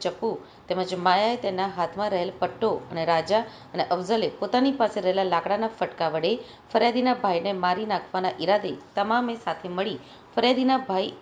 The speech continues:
ઇન્દ્રિશને માર માર્યો હતો. આ ઘટનામાં હુસેન ઉર્ફે કલ્લુએ પોતાની પાસે રહેલ ચપ્પુ ઇન્દ્રિશના માથાના ભાગે માર્યું હતું, તેથી ઇન્દ્રિશ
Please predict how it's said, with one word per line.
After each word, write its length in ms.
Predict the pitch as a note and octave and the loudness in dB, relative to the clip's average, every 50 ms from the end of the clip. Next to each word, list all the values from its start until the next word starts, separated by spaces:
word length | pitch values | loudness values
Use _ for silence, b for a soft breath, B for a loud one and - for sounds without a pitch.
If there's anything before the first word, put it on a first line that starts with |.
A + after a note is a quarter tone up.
| F#3 | -10
ઇન્દ્રિશને 540 | F#3+ F3 F#3+ A#3 A#3+ A3+ - - G3+ F#3+ G3 G#3+ A3 F#3+ | -8 -4 -4 -4 -4 -4 -6 -4 -4 -4 -2 -2 0 0
માર 160 | E3+ D#3+ F3 C#3 - | 2 2 2 2 0
માર્યો 220 | E3 D3 C#3+ C#3+ C#3 | 0 0 0 -4 -6
હતો. 180 | B2 - - - - - - - B B B B B B B B - | -8 -8 -10 -12 -12 -18 -20 -20 B B B B B B B B 0
આ 60 | - - | 2 4
ઘટનામાં 420 | A3+ G#3+ - A#3 B3+ C4 C#4+ C#4 G#3 G3+ | 2 2 4 2 4 4 2 2 0 -4
હુસેન 280 | G#3+ - B3 B3+ B3 - - F#3 | -4 -2 0 0 0 0 -2 -4
ઉર્ફે 180 | F#3 - - G#3+ G#3 - | -4 -2 -6 -6 -2 -2
કલ્લુએ 300 | F#3+ F#3 G3 G#3+ A#3 F#3+ D3 B B B B B - | -2 -2 0 -2 -2 -2 -4 B B B B B -2
પોતાની 320 | G#3+ A3 A3 A#3+ B3+ C4+ C4 C4 | 0 2 4 4 4 4 2 0
પાસે 180 | B3 A#3+ B3+ B3 G#3 | 0 0 0 0 0
રહેલ 160 | G#3+ A3 G#3+ - - | 0 -2 -2 -2 -2
ચપ્પુ 260 | F3+ F#3 - G#3+ F#3 - - - F3+ | -2 -2 -2 -4 -6 -6 -6 -6 -8
ઇન્દ્રિશના 520 | F3+ F3 F#3+ A3+ A#3+ A#3 - - G#3+ G#3+ G#3+ G3 E3 | -4 -2 -2 -2 -2 -2 -4 0 0 0 0 2 0
માથાના 380 | E3 E3 - A#3 A#3 B3 A#3+ F#3+ G3 | -2 -2 -2 0 0 0 0 2 0
ભાગે 200 | F3 D#3 F3 D4 F#3+ F3+ | 0 0 -2 -2 -2 -2
માર્યું 280 | E3 D3+ D3+ E3+ D#3+ E3 | -2 -2 -2 -2 -4 -4
હતું, 260 | D#3 - A#3+ C4 B3 B B B B B B | -2 0 0 0 0 B B B B B B
તેથી 200 | - - A3+ - - G3+ | -6 -4 -4 -4 -2 -2
ઇન્દ્રિશ 300 | A3 G3+ G#3+ B3+ B3+ - | -2 0 0 0 0 0